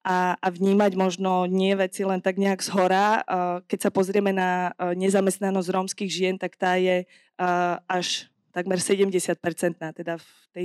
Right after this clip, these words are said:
istej štúdii z toho roku dvetisícdvadsať len tridsaťdva rómskych žien a deklarovalo, že robia,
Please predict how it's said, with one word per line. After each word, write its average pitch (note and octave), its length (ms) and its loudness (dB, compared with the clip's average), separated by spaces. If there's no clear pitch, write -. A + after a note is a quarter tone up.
istej F#3 160 -6
štúdii F#3 320 -6
z - 80 -18
toho F3+ 160 -2
roku F3+ 160 -4
dvetisícdvadsať F3+ 800 -6
len F3 160 -6
tridsaťdva F3+ 480 -4
rómskych F3 320 -10
žien E3+ 320 -6
a F#3+ 80 -6
deklarovalo, F3 640 -4
že E3+ 160 -6
robia, E3+ 480 -4